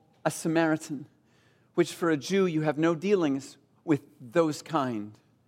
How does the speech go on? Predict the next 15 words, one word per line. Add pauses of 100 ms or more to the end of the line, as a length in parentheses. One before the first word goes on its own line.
(640)
All
the
racial (160)
and (100)
all
the (220)
prejudices
we
have
in
our
culture
right
this
moment